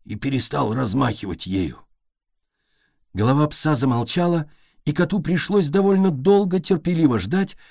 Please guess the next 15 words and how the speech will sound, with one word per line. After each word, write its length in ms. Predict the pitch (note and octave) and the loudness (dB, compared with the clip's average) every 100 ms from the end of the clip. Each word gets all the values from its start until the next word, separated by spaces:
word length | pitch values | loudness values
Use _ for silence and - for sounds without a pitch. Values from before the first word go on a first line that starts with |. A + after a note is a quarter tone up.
| - - | -16 -2
когда 380 | G3+ E3 G#3+ | 0 2 2
же 180 | G3 G#3 | 2 2
она 180 | G#3 G#3+ | 2 0
продолжит 680 | G3+ G#3 C3+ C#3 A#2 A#2+ A#2 | 2 0 4 4 4 0 -4
свой 360 | - F#2 C3 | -4 -2 -2
рассказ. 640 | A2 G2+ - C#2 - - - _ _ _ _ _ _ _ - | -2 -4 -6 -10 -12 -14 -16 _ _ _ _ _ _ _ -10
«Знаешь, 680 | E2 B2 C#3 A2 - - _ _ _ _ | -4 0 0 -2 -6 -14 _ _ _ _
что 360 | - - - C3+ | -12 -10 -4 -4
я 180 | G2+ G2+ | -4 -4
увидел 600 | G2 G2+ D3 G2+ D2+ C#2 | -6 -4 -4 -6 -8 -12
в 120 | D#2+ | -8
этих 360 | G#2+ - E2+ | -8 -8 -12
глазах, 640 | C#2+ F#2 G2+ D2+ D2 - _ _ _ - | -10 -8 -8 -8 -10 -14 _ _ _ -14
кот?» 320 | F#3+ - _ _ _ _ _ _ _ _ _ - | -12 -12 _ _ _ _ _ _ _ _ _ -20
«Зрачки?» 760 | - C#2 E2+ E2 - - A#2+ | -14 -8 -6 -6 -8 -6 -8